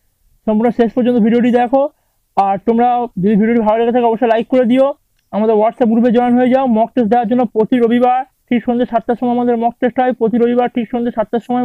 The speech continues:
mock test হয় আমাদের। তো mock test দেওয়ার জন্য অবশ্যই করে আমাদের WhatsApp গ্রুপে join হয়ে যাও। WhatsApp গ্রুপে join হওয়ার link তোমরা এই video ডেসক্রিপশনে পেয়ে যাবে, ঠিক আছে? আর এই সমস্ত free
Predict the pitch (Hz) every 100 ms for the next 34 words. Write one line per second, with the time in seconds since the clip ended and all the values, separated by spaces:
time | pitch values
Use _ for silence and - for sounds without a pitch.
0 | 226 220 247 240 247 247 247 277 - _
1 | _ _ _ _ 208 220 233 254 208 240
2 | 233 254 247 226 233 254 240 247 240 240
3 | 226 226 240 220 240 226 240 254 247 254
4 | 240 226 - 226 226 220 233 240 240 226
5 | 226 269 - _ _ - 233 233 226 233
6 | 247 226 - 233 262 247 240 247 226 180
7 | 143 - _ - 285 254 185 - _ _
8 | - 190 196 208 214 240 233 262 254 214
9 | - 185 _ _ - 214